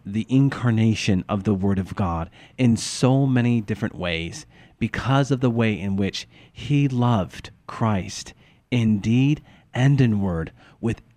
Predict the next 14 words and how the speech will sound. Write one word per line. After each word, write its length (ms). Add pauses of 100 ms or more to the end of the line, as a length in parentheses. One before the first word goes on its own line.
every 640
single 720
breath. 560 (440)
And 200
this 440
great 380
truth 520
can 200
never 220
be 160
taken 300
away 160
from 180
him. 220